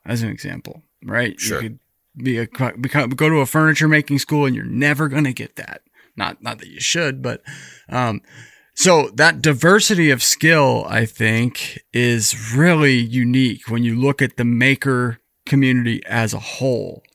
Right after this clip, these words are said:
Speaker 1: right? So, everything else sort of specializes, whether it's carpentry or furniture making or plumbing or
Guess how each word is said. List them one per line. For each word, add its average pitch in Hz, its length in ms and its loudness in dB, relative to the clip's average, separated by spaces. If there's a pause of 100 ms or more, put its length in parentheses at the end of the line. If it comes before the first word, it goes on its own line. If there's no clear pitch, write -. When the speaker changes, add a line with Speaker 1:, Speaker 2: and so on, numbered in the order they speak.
(140)
Speaker 1:
right? 107 500 -6
So, 110 520 -4 (680)
everything 170 440 2
else 151 460 0 (140)
sort 131 220 0
of 117 80 -4
specializes, 117 1160 -2
whether 117 280 -6
it's - 160 -10
carpentry 113 840 -4
or 110 100 -10
furniture 131 520 -2
making 113 360 -8
or 127 100 -14
plumbing 117 720 0
or 101 200 -10